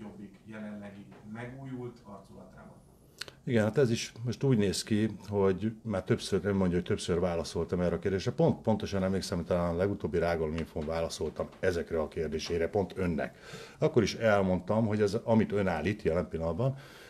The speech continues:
Speaker 2: ezek, ö, nagy részt, ö, mind csúsztatások. Ö, hiszen, ugye megemlítette Gyöngyösi Mártonnak is a, a dolgait, több éves ügyeket hoznak ide, amely több éves ügyeket,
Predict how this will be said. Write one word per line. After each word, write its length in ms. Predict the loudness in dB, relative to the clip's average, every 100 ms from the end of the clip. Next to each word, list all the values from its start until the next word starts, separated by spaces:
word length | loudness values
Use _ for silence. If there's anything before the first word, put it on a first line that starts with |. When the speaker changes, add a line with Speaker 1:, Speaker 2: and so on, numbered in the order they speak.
| -6
Speaker 2:
ezek, 480 | -2 2 2 0 -2
ö, 240 | 2 4 2 2
nagy 280 | 6 6 4
részt, 400 | 0 0 0 0
ö, 80 | 0
mind 200 | 2 -2
csúsztatások. 720 | -2 -6 -8 -8 -8 -8 -8 -12 -16 -18 -4
Ö, 260 | 2 2 0 -2
hiszen, 600 | 2 2 6 6 6 4 -2 -4
ugye 220 | 0 2
megemlítette 560 | 4 4 2 0 -4 -2
Gyöngyösi 420 | 0 0 -2 -4
Mártonnak 640 | -4 -4 -4 -6 -6 -6
is 180 | -6 -2
a, 180 | -2 -4 -12 -20 -20 -6
a 100 | 0
dolgait, 500 | 6 8 8 6 6
több 220 | 12 12
éves 400 | 12 6 6 2
ügyeket 360 | 2 2 2 0
hoznak 380 | 0 0 0 -2
ide, 240 | 2 4
amely 400 | 4 2 2 2
több 240 | 4 6 6
éves 340 | 6 6 2
ügyeket, 520 | 2 4 6 4 4